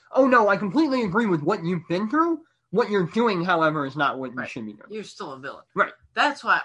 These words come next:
Speaker 2: I am on Team Shuri.
Speaker 1: Right.
Speaker 2: Some people are, are like, "Let's bring back Killmonger." No,
Speaker 1: No.
Speaker 2: I don't think that's the right
Speaker 1: No,
Speaker 2: way.
Speaker 1: and then they said they're not gonna recast him, so that's good.
Speaker 2: No,
Speaker 1: Um,
Speaker 2: and they shouldn't.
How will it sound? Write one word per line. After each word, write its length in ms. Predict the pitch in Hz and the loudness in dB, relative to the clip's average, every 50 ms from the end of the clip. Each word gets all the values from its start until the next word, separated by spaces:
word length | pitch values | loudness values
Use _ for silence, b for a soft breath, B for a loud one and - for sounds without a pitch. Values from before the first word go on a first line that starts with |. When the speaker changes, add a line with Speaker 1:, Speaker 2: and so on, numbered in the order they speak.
| - _ _ _ _ - | -6 _ _ _ _ 2
Speaker 2:
I 220 | 254 311 311 269 | 4 4 4 2
am 100 | 233 190 | -2 -2
on 180 | 165 156 151 147 | -4 -4 -6 -8
Team 240 | - 175 160 147 139 | -12 -16 -16 -16 -16
Shuri. 540 | - - 208 185 139 110 107 120 135 147 _ - | -16 -14 -12 -12 -12 -12 -14 -16 -18 -20 _ 2
Speaker 1:
Right. 240 | 226 277 - - - _ _ _ | 2 2 2 2 -2 _ _ _
Speaker 2:
Some 260 | - - 262 302 311 | -14 -8 -6 -6 -6
people 280 | 277 254 226 185 190 175 | -6 -8 -10 -8 -6 -6
are, 140 | 165 160 107 | -6 -4 -4
are 240 | 123 147 139 139 131 | -4 -4 -4 -4 -6
like, 180 | 123 123 123 _ 190 | -10 -12 -14 _ -6
"Let's 180 | 196 190 190 | -6 -6 -6
bring 220 | - - 170 165 156 | -8 -10 -10 -8 -8
back 240 | 170 170 165 - - | -8 -8 -10 -10 -14
Killmonger." 300 | 202 190 175 170 160 - _ _ _ _ | -14 -14 -14 -16 -20 -20 _ _ _ _
No, 280 | 226 233 226 226 220 220 | -18 -14 -14 -12 -10 -6
Speaker 1:
No. 160 | 208 226 226 | -6 -4 -2
Speaker 2:
I 180 | 226 226 220 214 | -2 -2 -2 -4
don't 160 | 196 165 - | -6 -8 -12
think 140 | 156 143 - | -16 -16 -14
that's 220 | 127 127 - - | -16 -16 -16 -20
the 80 | - - | -20 -20
right 180 | - - - | -18 -10 -4
Speaker 1:
No, 160 | 180 185 180 | 0 0 0
Speaker 2:
way. 100 | 156 - | 2 2
Speaker 1:
and 100 | 208 208 | 0 2
then 200 | 220 226 220 208 | 2 2 2 2
they 100 | 208 214 | 2 0
said 240 | 208 208 - 220 202 | 0 0 -2 -2 0
they're 80 | 196 185 | 0 2
not 160 | 165 160 151 | 2 2 2
gonna 160 | 160 156 147 | 0 -2 -2
recast 540 | 139 139 135 - - 123 117 117 - - - | -2 -4 -6 -8 -10 -10 -10 -10 -12 -16 -16
him, 120 | 127 127 127 | -14 -14 -14
so 100 | - - | -12 -8
that's 300 | 143 139 135 127 127 - | -6 -6 -6 -6 -10 -12
good. 280 | - 123 117 117 120 - | -14 -12 -10 -10 -10 -6
Speaker 2:
No, 160 | 220 208 196 190 | -2 -2 0 0
Speaker 1:
Um, 300 | 180 180 143 139 139 - | 0 -2 -2 0 -2 -2
Speaker 2:
and 80 | 214 214 | -2 -2
they 100 | 208 190 | -4 -4
shouldn't. 540 | - - 160 139 127 123 123 120 127 - | -4 -6 -6 -8 -8 -10 -12 -14 -16 -20